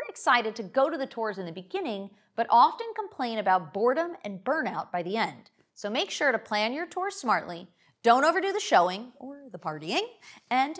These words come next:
pick a place that best suits you and your horse's needs. That's a wrap on this week's Top Highlights. Catch us next week for some more top sport analysis and an in-depth look at the new Longines League of Nations format for team jumping competition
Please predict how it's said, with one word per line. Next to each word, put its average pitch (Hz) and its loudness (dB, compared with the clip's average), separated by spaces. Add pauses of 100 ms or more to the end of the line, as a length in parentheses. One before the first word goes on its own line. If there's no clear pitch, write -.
(140)
pick 330 2
a 466 -2
place 226 2
that 214 -2
best 226 4
suits 240 -8
you 349 -2
and 175 -8
your 151 -8
horse's 170 -8
needs. - -18 (1160)
That's 294 8
a 339 8
wrap 294 10
on 185 4
this 226 4
week's 226 0
Top 226 8
Highlights. 135 2 (280)
Catch 220 8
us 233 4
next 285 8
week 294 2
for 233 4
some 226 0
more 302 12
top 349 8
sport 349 4
analysis 320 4
and 202 2
an 196 -2
in-depth 339 6
look 190 6
at 170 0
the 170 -2
new 214 0 (220)
Longines 254 6
League 196 2
of 156 0
Nations 196 0
format 160 -2
for 240 -10
team 190 -6
jumping 165 -4
competition 175 -6